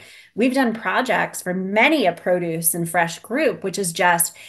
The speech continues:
"Hey, I'm launching this thing. Can you tell me who's most likely to buy it? And then what media, what cities, what media, what even stores should they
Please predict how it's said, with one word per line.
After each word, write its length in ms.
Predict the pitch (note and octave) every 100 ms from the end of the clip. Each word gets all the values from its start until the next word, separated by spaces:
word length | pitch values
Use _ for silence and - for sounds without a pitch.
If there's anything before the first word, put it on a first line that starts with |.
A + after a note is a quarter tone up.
| -
"Hey, 200 | - D#4+
I'm 140 | C#4 A#3+
launching 360 | C4+ C4+ C4+
this 160 | A3+ A3
thing. 460 | - A3 F3+ F3 G3
Can 180 | G#3+
you 100 | G3
tell 320 | G3 - C#4 C4+
me 440 | F3 D#3 D#3+ E3 _ _ _
who's 240 | C#4+ E4
most 220 | D4 A#3 F3+
likely 300 | E3 E3 D#3
to 60 |
buy 220 | D#3 D3+
it? 320 | C3+ G3 G#3+ -
And 160 | A3+ B3+
then 200 | A#3+ F#3
what 340 | A3 C4 G3
media, 800 | G#3 B3+ A#4+ F#4 - - C4 C4 _ _ _ _ _ _ -
what 240 | A3+ -
cities, 600 | - - A3 C4 C4+ F#3
what 200 | F3 F3
media, 680 | G3 G#3 C#4 C#4+ E3 D#3+ F3
what 100 | B3+
even 240 | C#4 G3
stores 920 | E3 - - G#3 E4+ - - - - -
should 540 | - - F#3+ G3 G3+ E3
they 600 | E3+ - - E3+ F3